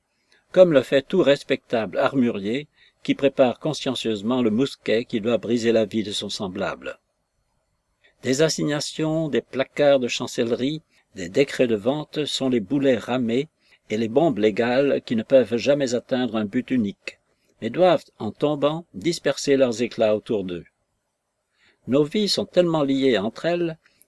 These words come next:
qu'il est absolument impossible que les fautes des uns ne retombent pas sur les autres.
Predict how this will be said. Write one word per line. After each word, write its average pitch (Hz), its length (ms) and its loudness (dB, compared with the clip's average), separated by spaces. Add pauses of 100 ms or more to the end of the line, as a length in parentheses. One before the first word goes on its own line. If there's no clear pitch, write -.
(140)
qu'il 123 160 0
est 127 140 -2
absolument 151 440 0
impossible 143 680 -4
que - 100 -6
les 101 140 0
fautes - 320 -2
des 98 320 -4
uns 143 180 0 (400)
ne 117 120 0
retombent 131 440 0
pas 123 200 0
sur 117 180 -2
les 110 180 -2
autres. 82 380 -4